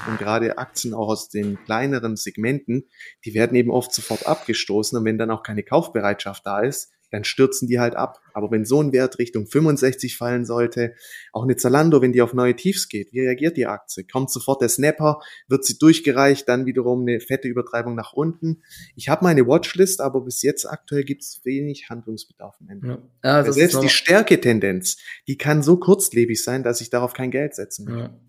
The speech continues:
Speaker 2: Ja, das ist, das merkt man sowieso, ne? Diese kleinen Zucker nach oben.
Speaker 1: Ja.
Speaker 2: Denkt man, man verpasst was und dann kauft man und dann, äh, ist das Ding wieder platt. Aber allgemein, das ist vielleicht nochmal ganz wichtig.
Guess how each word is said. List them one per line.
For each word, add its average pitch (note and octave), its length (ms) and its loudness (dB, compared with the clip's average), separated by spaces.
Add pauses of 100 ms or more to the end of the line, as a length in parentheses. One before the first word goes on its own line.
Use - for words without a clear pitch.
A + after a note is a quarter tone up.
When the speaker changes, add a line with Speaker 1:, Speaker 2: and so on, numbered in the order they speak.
(120)
Speaker 2:
Ja, G#2+ 100 -4
das G#2+ 160 -4
ist, A2+ 220 -10
das A2 160 -4
merkt A2+ 220 -2
man G#2 100 -2
sowieso, G#2 340 -4
ne? G#2 140 -4
Diese G#2+ 220 -4
kleinen A2+ 280 -2
Zucker B2+ 300 -2
nach A#2 180 -2
oben. B2+ 400 0 (180)
Speaker 1:
Ja. B2 140 -4
Speaker 2:
Denkt C#3 220 0
man, B2+ 160 6
man B2+ 240 4
verpasst C#3 420 0
was C3+ 240 2
und C3 80 2
dann B2+ 380 4
kauft C#3+ 320 2
man C#3 240 2 (260)
und B2 220 -2
dann, B2 220 4
äh, D3+ 300 0
ist E3+ 140 0
das C3 160 4
Ding C#3+ 180 4
wieder B2+ 280 6
platt. B2+ 320 4
Aber A#2 320 2 (160)
allgemein, D3 560 6
das C3+ 100 4
ist - 60 -8
vielleicht C#3+ 160 -2
nochmal B2+ 180 2
ganz B2 240 2
wichtig. C#3 480 0